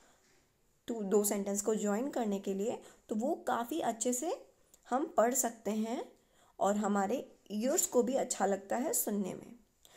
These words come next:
Such words are called conjunction। और उन वर्ड्स को हम क्या बोलते हैं, कंजंक्शन। They allow for more natural flow in the use of language। और ये क्या करता है, हमें अलाउ करता है नेचुरली बोलने में,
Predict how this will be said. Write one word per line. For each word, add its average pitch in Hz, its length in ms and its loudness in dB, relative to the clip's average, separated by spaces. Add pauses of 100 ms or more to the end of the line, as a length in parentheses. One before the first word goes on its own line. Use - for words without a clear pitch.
(220)
Such 202 260 0
words 202 300 0
are 202 120 0 (140)
called 359 260 0
conjunction। 180 560 -6 (360)
और 202 120 4
उन 202 140 4
वर्ड्स 202 300 2
को 262 120 -4
हम 247 140 0
क्या 277 140 0
बोलते 392 200 0
हैं, 330 100 -4
कंजंक्शन। 180 880 -4 (1080)
They 214 140 2
allow 214 500 0 (400)
for 226 220 0
more 220 340 2 (260)
natural 196 480 0 (120)
flow 202 220 2 (340)
in 202 120 2
the 190 120 0 (100)
use 190 300 -4
of 466 260 -2
language। 175 500 -2 (340)
और 208 140 0
ये 226 140 0
क्या 285 160 -2
करता 254 280 -4
है, 226 60 -2
हमें 202 220 0
अलाउ 196 340 0
करता 240 360 -4
है 214 380 -2 (380)
नेचुरली 247 800 0 (140)
बोलने 202 480 6
में, 175 280 -2